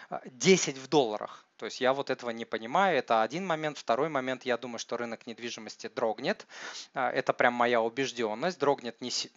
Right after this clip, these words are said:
там, возможно, не сегодня, а может быть, через месяц, через два, через три, по абсолютно банальной причине, потому что люди, а, теряют работы, сужается экономика. Это факт, это видно абсолютно по всем отраслям.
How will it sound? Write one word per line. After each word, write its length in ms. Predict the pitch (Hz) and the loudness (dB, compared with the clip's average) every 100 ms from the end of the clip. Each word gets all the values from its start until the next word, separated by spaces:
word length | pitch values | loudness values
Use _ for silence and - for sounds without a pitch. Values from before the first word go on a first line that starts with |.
| - | 0
там, 160 | 110 104 | 0 2
возможно, 400 | 110 127 117 110 | -2 -4 -6 -8
не 160 | 117 | -6
сегодня, 640 | 131 123 101 117 170 214 | -4 -6 -4 -4 0 2
а 20 | 175 | 2
может 240 | 127 113 | 0 -4
быть, 120 | 110 | -8
через 280 | - 127 117 | -6 -4 -4
месяц, 320 | 127 110 101 | -6 -6 -10
через 300 | - 120 110 | -10 -8 -6
два, 180 | 117 104 | -4 -4
через 320 | - 117 107 | -4 -10 -12
три, 300 | - 190 - - - - - | -4 -2 -2 -6 -16 -6 4
по 140 | 143 | 6
абсолютно 760 | - 143 - 120 120 226 - | 6 2 2 -2 0 -2 -2
банальной 720 | 127 127 117 117 151 170 147 | 4 8 8 8 2 0 -6
причине, 600 | - 139 131 - 131 127 | -6 -6 -4 -4 -4 -6
потому 380 | 113 113 110 120 | -6 -4 -4 -4
что 180 | - 113 | -6 -6
люди, 600 | 110 131 208 220 233 233 - - - - | -4 -2 -4 -2 -2 -2 -6 -20 -20 -6
а, 140 | 131 113 | -4 -2
теряют 440 | - 139 120 110 | 4 6 6 4
работы, 380 | 117 143 - 214 | -2 0 0 -2
сужается 580 | - 113 127 175 - 135 | -4 2 4 4 0 -4
экономика. 600 | - 120 117 113 107 110 | -2 -2 -2 -4 -4 -4
Это 240 | 165 - | -4 -4
факт, 480 | - - 151 185 - | -2 6 6 6 -2
это 160 | - 107 | -6 -6
видно 480 | 101 123 175 180 | -8 -10 -4 -2
абсолютно 640 | 143 - - 127 156 185 147 | -2 0 0 0 -2 -6 -2
по 160 | 123 | -2
всем 340 | - - 143 123 | -2 -2 -2 0
отраслям. 720 | - 110 - 117 117 175 | -2 -2 0 2 4 2